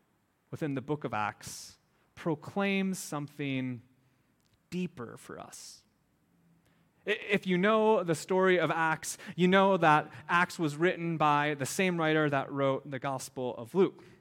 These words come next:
And this morning is, uh, kind of liturgically, which is the church calendar,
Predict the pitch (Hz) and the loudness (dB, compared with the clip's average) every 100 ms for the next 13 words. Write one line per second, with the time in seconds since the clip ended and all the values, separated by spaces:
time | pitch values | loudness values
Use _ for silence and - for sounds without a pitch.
0 | _ _ _ _ _ _ - - 170 147 | _ _ _ _ _ _ -6 0 2 0
1 | - 147 240 - 196 175 170 170 156 147 | -4 4 4 4 0 2 2 0 2 2
2 | 139 156 120 113 _ _ _ 143 135 131 | 0 -4 -4 -6 _ _ _ -6 -4 -2
3 | 127 - 175 156 - 143 135 117 113 104 | -2 2 2 2 0 0 0 -6 -12 -12
4 | - 156 151 - 147 135 135 127 | -6 -6 -6 -8 -4 -2 -2 -2